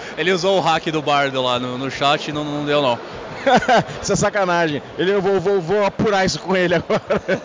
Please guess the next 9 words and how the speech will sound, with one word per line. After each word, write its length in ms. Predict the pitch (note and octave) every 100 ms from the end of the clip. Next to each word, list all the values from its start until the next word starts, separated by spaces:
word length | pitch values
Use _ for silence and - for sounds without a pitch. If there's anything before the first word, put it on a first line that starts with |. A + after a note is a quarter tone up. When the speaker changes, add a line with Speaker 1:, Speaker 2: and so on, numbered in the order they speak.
| - -
Speaker 2:
<laughs> 640 | - - G4 - - -
Speaker 1:
Por 160 | - D3+
favor. 320 | E3+ D#3 D3+
Não, 100 | F3
mas 160 | F3+ E3+
foi 120 | F#3
bem 100 | F3+
divertido, 540 | F3 G3 G3 F3 E3
sim. 240 | D#3 D#3